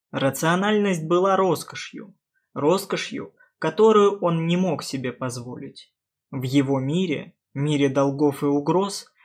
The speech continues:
необъяснимые глюки тостера и кода были просто досадными помехами. Реальностью были люди у двери его матери. Он знал, как обналичить украденное.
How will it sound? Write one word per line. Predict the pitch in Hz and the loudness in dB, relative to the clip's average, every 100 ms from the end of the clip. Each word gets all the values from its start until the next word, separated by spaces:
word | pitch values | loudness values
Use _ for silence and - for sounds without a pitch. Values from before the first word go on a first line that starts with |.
| _ | _
необъяснимые | 156 160 170 190 220 220 262 254 233 208 | -2 0 2 0 -2 0 -2 2 4 4
глюки | 202 202 180 | 4 0 0
тостера | 156 175 160 - 147 143 | 0 2 0 0 0 2
и | 147 | 0
кода | 139 233 233 202 - | 0 2 2 2 -2
были | 165 160 226 208 | -4 0 4 4
просто | 202 165 170 170 | 4 2 0 0
досадными | 143 135 131 139 135 135 135 135 | 0 0 0 -2 -2 -2 -4 -4
помехами. | 151 160 185 143 - - - - _ _ | -4 -2 -2 -4 -6 -12 -12 -16 _ _
Реальностью | 143 139 147 185 220 214 208 - 175 | 0 4 6 8 8 6 2 0 -2
были | 151 151 147 151 | 2 2 4 2
люди | 160 170 143 131 - - _ - | 2 -2 -4 -6 -10 -16 _ -8
у | 147 | -4
двери | 143 139 139 143 | 0 0 2 0
его | 147 143 143 | 0 -2 -2
матери. | 143 135 120 - - 143 170 _ _ _ _ | -2 -4 -6 -10 -10 -12 -14 _ _ _ _
Он | - 214 202 | 0 2 4
знал, | 185 214 165 131 | 4 4 4 2
как | - 135 143 | -2 -2 0
обналичить | 135 143 139 165 - 170 | 0 -2 -2 -2 -4 -8
украденное. | 160 - 151 135 123 127 127 127 131 139 | -8 -4 0 0 -2 -6 -6 -8 -10 -16